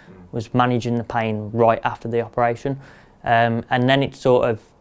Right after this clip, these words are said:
doing the physio, doing the simple things like trying to mobilise. But for me, if you're, it, I, I'm just imagining this, but if you're having an amputation, you, you learn how to stand up again, you learn how to sit down and, and maybe mobilise. But for me,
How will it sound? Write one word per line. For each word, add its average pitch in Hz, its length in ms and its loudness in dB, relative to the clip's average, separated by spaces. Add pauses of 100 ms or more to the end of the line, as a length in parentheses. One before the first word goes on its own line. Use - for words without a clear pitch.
doing 123 220 4
the 120 80 -2
physio, 123 380 2
doing 123 220 2
the 120 60 -2
simple 120 300 -6
things 120 200 -4
like 117 160 -8
trying 127 220 0
to - 80 -4
mobilise. 120 760 2 (380)
But 127 140 2
for - 120 -4
me, 123 440 4 (480)
if 127 120 -6
you're, 151 280 6 (120)
it, - 280 -6 (240)
I, 131 200 0 (180)
I'm 127 220 0
just 131 180 -6
imagining 117 440 0
this, 104 140 -8
but - 120 0
if 127 160 0
you're 143 140 6
having 127 440 0 (480)
an 123 80 -4
amputation, 110 800 -2 (360)
you, 117 380 2 (680)
you 123 140 -2
learn 120 240 2
how 120 100 -2
to 117 80 -8
stand 117 320 -4
up 117 140 -4
again, 120 220 -2
you 120 60 -2
learn 123 160 2
how 117 120 -2
to 117 180 -10 (200)
sit - 200 -10
down 117 300 -2
and, 113 220 -6
and 113 180 -6
maybe 113 260 -2
mobilise. 113 640 0
But 107 140 -4
for 131 100 -2
me, 120 360 2